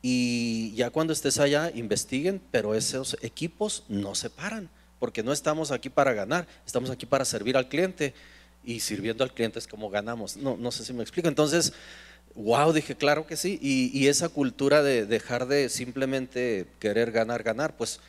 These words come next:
es sirvi-, servir, y, y abrazamos eso. Y, y les digo, yo estoy muy agradecido, muy, muy agradecido con él, porque, este, pues nunca se negó a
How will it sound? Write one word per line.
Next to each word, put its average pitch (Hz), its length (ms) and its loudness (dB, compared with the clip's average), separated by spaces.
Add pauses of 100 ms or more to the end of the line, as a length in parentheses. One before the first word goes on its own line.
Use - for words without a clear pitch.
(100)
es 117 140 -6
sirvi-, 95 580 -4
servir, 135 460 -2
y, 113 420 -4 (400)
y 123 160 0
abrazamos 117 800 0
eso. 127 360 0
Y, 98 140 -4 (380)
y 135 60 -2
les 139 140 6
digo, 170 200 6
yo 165 140 8
estoy 170 220 0
muy 180 140 0
agradecido, 160 420 4
muy, 170 160 0
muy 175 200 0
agradecido 156 420 2
con 143 160 0
él, 143 80 0
porque, 123 400 -2 (480)
este, 110 720 0 (160)
pues 117 320 -2
nunca 127 540 0
se 101 440 -2
negó 107 440 2
a 92 360 -4